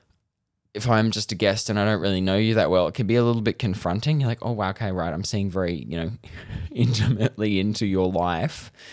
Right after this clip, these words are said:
Um, it just has a certain feeling about it. Same with, you know, like, lots of photos of kids. It's like, it can just be a little bit, it can be a lot in those really public spaces. Now, this all depends on how you use your home.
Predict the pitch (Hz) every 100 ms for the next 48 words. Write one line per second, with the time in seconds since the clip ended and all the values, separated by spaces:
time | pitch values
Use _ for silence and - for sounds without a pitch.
0 | - - - 92 98 87 - 160 226 -
1 | 262 165 127 95 107 110 104 104 90 80
2 | - - 131 127 117 98 90 117 117 113
3 | 110 98 85 - - 110 110 110 98 113
4 | 101 95 - _ - _ _ 120 - 131
5 | 135 139 - 143 131 104 101 104 110 104
6 | 110 85 - _ _ _ _ _ _ -
7 | 135 120 92 82 50 - - _ _ _
8 | _ _ _ _ _ 107 101 92 95 90
9 | 76 - 76 - - 57 - - - 123
10 | 139 151 165 214 175 151 143 135 117 107
11 | 110 110 110 87 104 107